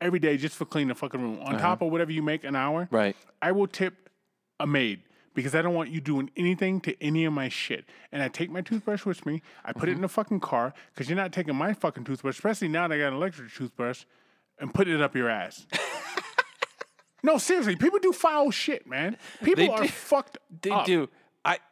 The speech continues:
Speaker 2: I, I'm not going to go into what I did with the electric bottom of a toothbrush because, again, I have family that listens and probably my parents at some point,
Speaker 1: Uh-huh.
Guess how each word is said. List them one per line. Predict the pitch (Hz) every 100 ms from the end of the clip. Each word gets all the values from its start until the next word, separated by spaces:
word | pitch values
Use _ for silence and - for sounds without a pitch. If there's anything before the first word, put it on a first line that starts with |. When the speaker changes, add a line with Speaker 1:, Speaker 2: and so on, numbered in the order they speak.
| -
Speaker 2:
I, | 165 190 214 190 - -
I'm | 170 196 175
not | 170 180 151
going | 160 156 143
to |
go | 113 127 135
into | 135 127 117
what | 120 120 -
I | 123 131 123
did | 120 117 127
with | 127 113 110 -
the | 113 107 107 104 101 -
electric | 107 113 - 107 101
bottom | 101 117 139
of | 143
a | 139
toothbrush | 143 143 135 143 -
because, | 113 - 113 107 - - - - _
again, | 123 120 110 104
I | 104
have | 117
family | 113 107 107
that | 104
listens | 90 104 98 117 107
and | 101 92
probably | 113 113 107 101
my | 98 92
parents | 123 151 151 143
at |
some | 139 156
point, | 147 143 147 147
Speaker 1:
Uh-huh. | 208 220